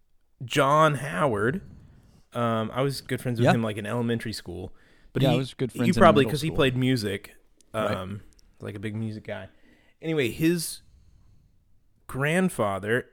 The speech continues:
Speaker 1: owned the, like, the dance studio in town, um, Jerry Rose, and he's,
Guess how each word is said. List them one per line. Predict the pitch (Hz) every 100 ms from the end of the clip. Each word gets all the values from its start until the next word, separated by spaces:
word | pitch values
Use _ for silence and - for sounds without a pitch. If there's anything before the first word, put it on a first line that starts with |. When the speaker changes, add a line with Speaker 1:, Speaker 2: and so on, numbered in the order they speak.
| -
Speaker 1:
owned | 120 123 123 123 127 139 -
the, | 123 117 110
like, | 107 101 85
the | 113
dance | 107 104 139 139
studio | - - 98 92 87 85
in | 92
town, | 92 85 82 151 - _ _ _ _ _ _ _ _ _ _
um, | 104 101 92 90 92 - _ _ _ _
Jerry | - 110 117 113
Rose, | 104 117 98 90 95 -
and | 98
he's, | 143 196